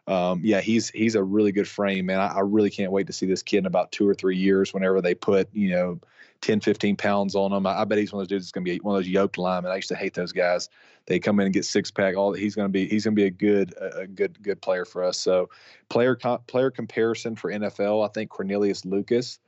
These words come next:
uh, maybe a little bit smaller in corn, but, but that same kind of player, the, the, their style of play. And then, um, Ole Miss, former Ole Miss player, I think Darrell Harris type of guy, maybe a little bit taller than Darrell, but that same kind of build, really athletic, um, can kind of,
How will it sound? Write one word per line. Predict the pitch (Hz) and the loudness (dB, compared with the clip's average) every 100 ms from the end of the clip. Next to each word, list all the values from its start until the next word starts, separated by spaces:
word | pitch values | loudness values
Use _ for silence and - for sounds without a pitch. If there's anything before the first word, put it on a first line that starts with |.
| _ _ _ _ _ _ - | _ _ _ _ _ _ -6
uh, | 90 | -2
maybe | 90 104 101 | 2 2 4
a | |
little | 95 110 | 4 2
bit | 101 | 2
smaller | - 110 107 | 0 0 0
in | 101 | 0
corn, | - 110 107 | 0 2 2
but, | 95 92 | 0 0
but | 95 | 0
that | 101 | -2
same | - 101 101 | 0 -2 0
kind | 98 98 | 0 -2
of | 90 | -4
player, | - 107 101 104 98 | -2 2 4 2 2
the, | 95 | -2
the, | 87 95 | 0 0
their | 98 95 | 0 -2
style | - 98 95 | 0 0 2
of | 92 | 0
play. | - 101 101 104 _ _ _ - | 0 2 2 0 _ _ _ -6
And | 95 | -2
then, | 101 98 | 0 0
um, | 92 90 90 87 85 85 - _ _ _ _ _ | 0 0 -2 -2 -4 -6 -10 _ _ _ _ _
Ole | 104 107 | 2 2
Miss, | 107 104 107 104 - - - | 2 2 2 0 -8 -16 -6
former | 110 107 | -2 0
Ole | 104 | -2
Miss | - | -2
player, | 110 104 | 0 0
I | |
think | - 95 | -2 -8
Darrell | 92 98 101 | -2 0 2
Harris | 92 98 92 | 2 -2 -2
type | - 90 | -4 -6
of | 87 | -2
guy, | 92 92 90 _ - - | 0 0 0 _ -20 -10
maybe | 95 104 113 | 0 4 4
a | |
little | 110 113 113 | 4 4 4
bit | 110 | 2
taller | - 110 | 2 2
than | 107 104 | 2 2
Darrell, | 104 110 | 0 2
but | 104 95 | 0 -2
that | 104 | -4
same | - - 104 104 | -4 -4 -4 -4
kind | - 101 | -4 -4
of | 95 | -4
build, | 90 104 101 95 | 0 2 2 2
really | 104 98 | 2 4
athletic, | 95 - 101 101 98 95 87 | 2 0 0 2 0 0 -4
um, | 92 90 92 | -6 -6 -10
can | - | -14
kind | 90 101 | -6 -2
of, | 95 | -2